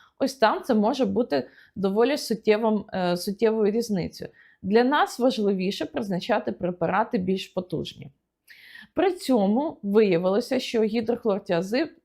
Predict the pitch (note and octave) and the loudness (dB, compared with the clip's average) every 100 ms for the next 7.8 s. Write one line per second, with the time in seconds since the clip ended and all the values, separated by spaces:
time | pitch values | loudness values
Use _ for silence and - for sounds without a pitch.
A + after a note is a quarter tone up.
0 | _ F#3+ - G3+ F3 E3 F3+ A#3 D4 G#4+ | _ -2 0 0 0 0 0 -2 -2 -2
1 | F#4+ F#4 F4+ C#4+ B3 A3 G3+ G#3 A#3 G#3+ | 0 2 2 2 0 -2 0 0 2 0
2 | F3+ F#3+ F#3+ F#3 F3 F3+ - - G3 - | 0 -2 -4 -2 -2 -2 -4 -4 -4 -2
3 | E3+ - - _ D4+ A#3 C4 - F#3 F3+ | -4 -6 -20 _ 0 4 4 2 -2 -6
4 | - G3+ G3+ D#3+ - E3+ F3+ D3+ - A3 | -4 -6 0 0 0 -6 -4 -4 -2 0
5 | G#3 E3+ F3 G#3 A#3+ C#4 - _ _ _ | 0 0 -4 -2 -2 -4 -12 _ _ _
6 | A#3+ B3 A3 - - - G3 F#3+ G3+ F3+ | 2 6 6 4 -2 0 0 2 0 0
7 | - E3+ E3+ F3+ E3 E3+ D#3 | -4 -2 -2 2 0 0 -4